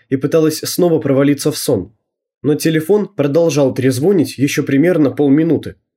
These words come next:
«Мам, ну сними ты уже трубку!» – ворчала я. Выглянула одним глазом из-под одеяла,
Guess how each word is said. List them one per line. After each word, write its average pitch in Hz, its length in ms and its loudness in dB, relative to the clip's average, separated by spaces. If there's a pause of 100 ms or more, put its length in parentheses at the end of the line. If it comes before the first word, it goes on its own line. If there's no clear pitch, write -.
(220)
«Мам, 196 440 2
ну 208 180 0
сними 233 340 -2
ты 226 140 0
уже 220 240 2
трубку!» – 202 760 0 (220)
ворчала 127 500 0
я. 127 300 -4 (640)
Выглянула 156 600 2
одним 127 360 0
глазом 135 320 0
из-под - 340 -4
одеяла, 151 520 -2